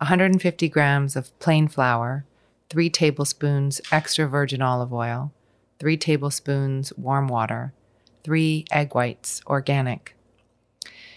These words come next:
Cut the zucchini into five millimeter thick ovals, then cut them into thick matchsticks. For the batter,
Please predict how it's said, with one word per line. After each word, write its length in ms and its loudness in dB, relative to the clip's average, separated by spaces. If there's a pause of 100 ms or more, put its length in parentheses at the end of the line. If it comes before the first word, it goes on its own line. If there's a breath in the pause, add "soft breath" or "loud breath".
(140 loud breath)
Cut 260 4
the 60 2
zucchini 600 4
into 220 0
five 380 4
millimeter 460 4
thick 300 -2
ovals, 680 0
then 200 4
cut 280 0
them 240 2
into 240 -2
thick 400 -4
matchsticks. 800 -4 (680 loud breath)
For 120 2
the 100 2
batter, 580 4